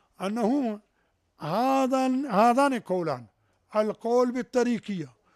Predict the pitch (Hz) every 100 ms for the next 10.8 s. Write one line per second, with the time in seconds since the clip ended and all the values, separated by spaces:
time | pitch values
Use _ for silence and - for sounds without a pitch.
0 | _ - 190 220 208 - 247 262 240 247
1 | 247 254 - 247 202 - 233 226 - 190
2 | 135 117 _ _ _ 196 214 214 - 240
3 | 202 208 - 262 269 262 - 226 220 226
4 | - - 254 220 - 208 - 180 131 _
5 | _ _ _ 175 214 254 196 139 _ _
6 | _ - 220 240 214 202 208 - 208 226
7 | 254 214 170 190 175 - 262 - 240 214
8 | 190 180 156 160 143 _ _ - 190 233
9 | 240 240 247 254 233 226 208 _ 254 277
10 | 254 262 262 233 175 180 151 -